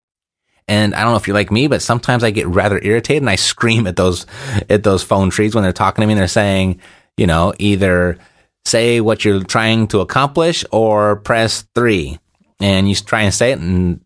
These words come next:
they'll respond, "I'm sorry, we did not understand. Please say that again." And you just, oh my God. <laughs> My, my, my temperature is rising just thinking about it and how irritating that is. But how much,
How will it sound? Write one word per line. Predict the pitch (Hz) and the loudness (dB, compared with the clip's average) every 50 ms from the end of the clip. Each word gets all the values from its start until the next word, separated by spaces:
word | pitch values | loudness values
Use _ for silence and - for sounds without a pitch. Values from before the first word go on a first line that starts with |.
| _ _ | _ _
they'll | - 98 98 | 0 0 2
respond, | 98 92 - - 101 98 - - | 0 0 0 -2 -2 -2 -2 -4
"I'm | - 139 165 160 | -2 0 0 0
sorry, | - - 87 78 78 85 110 147 170 - _ _ _ _ _ _ | 0 0 0 2 2 2 0 -2 -4 -8 _ _ _ _ _ _
we | - 147 165 | -2 -2 0
did | 156 117 98 | 0 0 0
not | 104 98 - | -2 -2 0
understand. | 113 117 127 123 - - 180 151 98 78 76 - - - _ - | 0 0 0 0 0 0 0 0 0 -2 -4 -8 -14 -20 _ -8
Please | - - 214 165 - | -4 -2 0 0 0
say | - 110 98 90 | 0 0 0 2
that | 87 87 - - | 2 0 0 -2
again." | 92 87 90 101 117 127 | -2 -2 0 0 0 0
And | 98 110 107 104 104 | 0 0 0 0 0
you | 107 | 0
just, | 95 127 123 - - - - - | 0 0 -2 -2 -4 -10 -12 -6
oh | 92 104 | -4 -2
my | 90 71 67 | -2 -2 -2
God. | 65 64 53 55 - - _ - - - - - | -4 -4 -6 -8 -10 -14 _ -14 -12 -6 -2 -2
<laughs> | 110 107 - - _ _ - - - | -2 -2 -4 -10 _ _ -14 -8 -4
My, | 80 80 78 80 64 | -2 0 0 0 0
my, | 67 78 78 76 78 78 - - - - - - | -2 -2 0 0 0 -2 -2 -6 -14 -12 -6 -2
my | - - | -2 -2
temperature | - - 135 151 - 170 - 170 | 0 -2 -2 0 -2 -2 0 0
is | 147 127 | 0 0
rising | 127 127 123 123 123 123 117 | 0 0 2 2 2 2 2
just | 110 110 104 - - | 2 0 -2 0 -2
thinking | 113 107 92 95 95 87 | -2 0 0 0 0 0
about | 82 80 82 78 76 | 2 2 0 0 0
it | 65 - - - - - - - - - | -2 -6 -12 -20 -20 -20 -20 -20 -10 -4
and | - 98 95 | 0 0 0
how | 98 123 123 117 - - _ - | 2 0 0 -2 -4 -4 _ 0
irritating | 123 139 147 143 135 139 - - 107 95 85 85 82 | 0 2 2 0 -2 -2 -2 -2 0 0 2 2 2
that | 80 80 - - - | 2 0 -2 -4 -2
is. | 101 104 98 87 80 78 73 - - - _ _ _ _ _ _ _ _ _ _ _ _ _ - | 0 0 0 0 -2 -4 -6 -8 -12 -16 _ _ _ _ _ _ _ _ _ _ _ _ _ -2
But | 220 208 - - | 0 0 0 -2
how | - 139 170 196 | -2 -2 0 0
much, | 202 190 190 170 - | 2 0 0 -2 -6